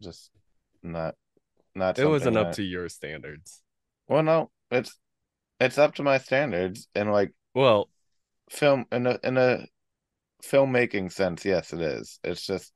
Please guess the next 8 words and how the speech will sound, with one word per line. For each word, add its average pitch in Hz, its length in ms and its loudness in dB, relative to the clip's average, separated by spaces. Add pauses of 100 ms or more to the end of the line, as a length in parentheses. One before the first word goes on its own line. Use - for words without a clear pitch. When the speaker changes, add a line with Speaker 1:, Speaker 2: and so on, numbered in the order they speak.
Speaker 2:
Yeah. 90 320 -6 (380)
Speaker 1:
entertainment-wise, 92 960 -6
I 85 100 -2
just 85 260 -10 (340)
don't 92 260 -4
find 95 220 -2
myself, 87 440 -2
like, 82 320 -6